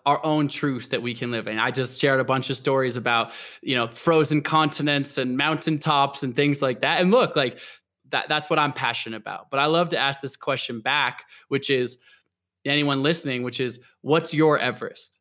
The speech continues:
What's your Everest? I actually, as a little kid, wanted to climb Mount Everest, and I've been fortunate enough to be up there twice. I recently didn't get to share this story on this podcast, but went up there and summited Mount Everest with my wife.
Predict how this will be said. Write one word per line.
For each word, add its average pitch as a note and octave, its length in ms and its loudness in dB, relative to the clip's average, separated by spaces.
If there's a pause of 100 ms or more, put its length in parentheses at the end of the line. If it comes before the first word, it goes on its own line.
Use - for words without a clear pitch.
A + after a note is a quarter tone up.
(120)
What's E3 240 2
your E3+ 120 2
Everest? C3+ 260 -2
I F3 160 4
actually, F3 320 0
as C#3+ 120 0
a C#3+ 40 2
little D3 240 2
kid, D3+ 200 0
wanted C#3+ 260 2
to C#3 60 -4
climb C#3+ 200 0
Mount C3 160 -2
Everest, D3+ 360 0
and C#3+ 60 -4
I've C3 120 -4
been C3 100 -4
fortunate C#3+ 440 -2
enough C3 240 -2
to - 80 -8
be C3 180 0
up B2+ 140 -2
there B2 160 2
twice. C3 360 0
I B2+ 60 2
recently B2+ 640 -2
didn't C3 220 -2
get C3+ 100 0
to B2+ 60 0
share B2+ 240 0
this B2 140 -4
story B2+ 260 0
on A#2+ 100 0
this C3 140 -2
podcast, B2 600 0
but A#2+ 80 2
went B2 180 0
up A#2+ 120 -4
there B2 160 2
and A#2 120 0
summited B2 420 -2
Mount A#2+ 200 0
Everest A#2 340 -2
with A2+ 140 -8
my A2+ 140 0
wife. A#2+ 380 2